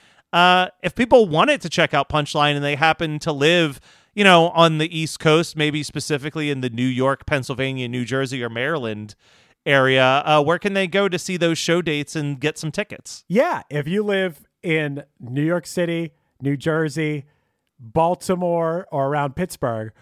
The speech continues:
Speaker 2: we're playing at the Gramercy in New York on Wednesday, March, what day is that? March sixth,
Speaker 1: Sixth.
Speaker 2: twenty twenty-four. We're playing in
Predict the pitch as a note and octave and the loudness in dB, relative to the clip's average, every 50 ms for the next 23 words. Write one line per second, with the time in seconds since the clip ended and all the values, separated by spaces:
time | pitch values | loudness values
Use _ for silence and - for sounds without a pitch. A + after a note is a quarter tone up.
0 | _ _ - D3 C#3+ - D#3+ E3+ D#3+ D3+ D3 D3+ - D3 B2 B2+ C#3 C#3+ D3 D#3+ | _ _ -6 -6 -4 -2 0 0 0 0 -2 -4 -6 -6 -4 -2 0 0 0 0
1 | F3 F#3 F3+ - - G#3+ G#3+ A3 A#3 - F3+ F3 F#3 G3 G3+ F#3+ E3 C#3+ C#3 D3 | 0 -2 -4 -4 -4 -4 -4 -4 -4 -4 -4 -2 -2 -2 0 0 0 0 0 -2
2 | D3 - - - C3 C3 B2+ A#2+ A#2+ B2+ C3 C#3 D3 B2+ - F3+ D#3+ D#3+ F3 F#3+ | -4 -8 -6 -4 -4 -4 -2 -2 -2 -2 -2 -2 -4 -4 -2 -2 -2 -2 -2 -4
3 | G3 _ _ _ _ _ _ B2+ C3 C#3+ D3 D3 D#3 D3+ - - - - - - | -8 _ _ _ _ _ _ -6 -2 -2 0 0 -2 -4 -8 -10 -12 -12 -12 -16
4 | - - - _ _ _ _ _ _ _ _ _ - - - A2+ G2 F#2+ F2 - | -18 -20 -20 _ _ _ _ _ _ _ _ _ -20 -16 -12 -10 -10 -10 -10 -12
5 | F2+ D#2+ - - _ _ _ _ E3+ G3 F#3 - - - - - - A3+ D3 - | -14 -16 -18 -20 _ _ _ _ 0 0 0 -2 -6 -12 -10 -4 -2 -2 -2 -2
6 | - - - - - - - - _ _ _ _ _ _ _ - - D#3+ D3 D3+ | -6 -10 -12 -12 -14 -16 -20 -20 _ _ _ _ _ _ _ -6 -4 -2 -2 -2
7 | D3 - D#3+ D3+ D3 D3+ D3 - B2 G#2+ G#2 G#2 C3 - _ _ _ _ _ _ | -4 -4 -4 -4 -4 -4 -4 -4 -6 -4 -6 -6 -8 -10 _ _ _ _ _ _
8 | - D#3 E3 D3+ - F#3+ G3 F#3 F3+ E3 D#3+ D3 C3 | -2 -2 -2 0 0 0 2 2 0 0 -2 -4 -6